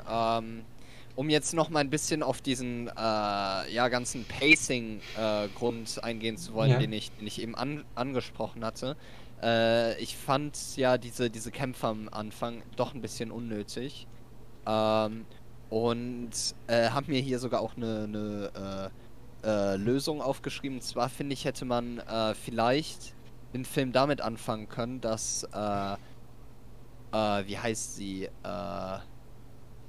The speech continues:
Speaker 1: äh, Wanda, äh, dass die, dieses Kloster zerstört hätte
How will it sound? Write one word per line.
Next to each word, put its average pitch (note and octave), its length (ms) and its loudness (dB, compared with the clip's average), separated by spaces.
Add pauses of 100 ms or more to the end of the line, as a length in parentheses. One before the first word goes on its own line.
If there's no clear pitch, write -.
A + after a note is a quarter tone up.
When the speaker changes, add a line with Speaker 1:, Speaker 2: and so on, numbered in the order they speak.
Speaker 1:
äh, - 40 -2 (840)
Wanda, B2+ 480 6 (300)
äh, G#2+ 240 4
dass A2 320 0
die, A#2+ 200 -4
dieses A2+ 320 -4
Kloster C#3+ 480 4
zerstört C3 600 4
hätte F3 380 0